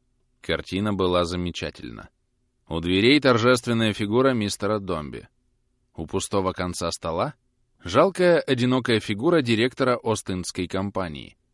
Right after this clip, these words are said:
За ним воинственная фигура майора Бакстека, рассказывающего о герцоге Йоркском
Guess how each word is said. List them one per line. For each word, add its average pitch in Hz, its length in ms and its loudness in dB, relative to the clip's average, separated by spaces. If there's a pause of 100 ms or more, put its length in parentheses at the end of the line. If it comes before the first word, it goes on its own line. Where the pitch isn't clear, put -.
(280)
За 80 260 -6
ним 95 240 -2
воинственная 101 680 0
фигура 101 340 0
майора 98 400 4
Бакстека, 98 640 -4 (240)
рассказывающего 113 960 4
о 113 160 0
герцоге 104 560 0
Йоркском 147 600 0